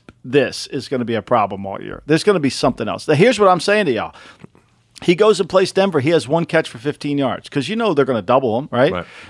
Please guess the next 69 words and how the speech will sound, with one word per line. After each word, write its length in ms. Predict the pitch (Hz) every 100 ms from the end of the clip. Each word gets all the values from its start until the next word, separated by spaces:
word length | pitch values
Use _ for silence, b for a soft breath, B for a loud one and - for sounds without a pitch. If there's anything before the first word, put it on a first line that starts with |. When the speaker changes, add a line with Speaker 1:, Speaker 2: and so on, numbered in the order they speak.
| B
Speaker 1:
They 80 | 165
got 100 | 156
one 160 | 151 208
catch 200 | 190 -
for 60 |
fifteen 280 | 170 - 160
yards 240 | 160 151
and 80 | 123
say 180 | - 185
they 140 | 160
win. 320 | 147 156 110 - _
There's 180 | 147 190
gonna 160 | 220 196
be 120 | 196
one 160 | 185
of 60 | 190
these 180 | 196 226
coming 240 | - 160
out. 220 | 180 196 -
Speaker 2:
Right. 240 | 120 120 - _ _
Speaker 1:
You 100 | 151
know? 260 | 143 165 185 b b b -
I, 40 |
Speaker 2:
I 140 | - 202
Speaker 1:
it's 180 | 196 202
Speaker 2:
see 40 |
Speaker 1:
just, 200 | 233 -
Speaker 2:
it. 80 | -
Speaker 1:
it 120 | 160 -
just 200 | 190 185
never 300 | 185 175 170
ends, 300 | 226 202 -
does 260 | 127 160
it? 200 | 294 - -
Speaker 2:
It's 120 | -
the 40 |
way 120 | 196 226
these 180 | 180
are, 180 | 165 151
these 200 | 113 104
wide 180 | 107 113
receivers, 460 | 104 - 95 85 92
man. 200 | 90 98
They're 60 |
just, 400 | 95 143 - 139
by 160 | 113 156
nature, 380 | 165 202 208 95
they're 100 | 104
just 240 | 135 -
divas, 460 | 165 202 233 - - -
right? 180 | 160
Speaker 1:
They 120 | 233 147
really 320 | 147 127 113
are. 260 | 107 104
They, 180 | 123 147
I 120 | -
mean, 160 | 151 185 180
although, 280 | 220 226 233
you 120 | 233
know, 60 | 233
I 80 |
was 160 | 254 202
with 100 | 208
Jerry 260 | 160 196 190
Rice, 360 | 170 180 -
and 100 | 123
I 40 | 127
mean, 180 | 147
like, 260 | 156 147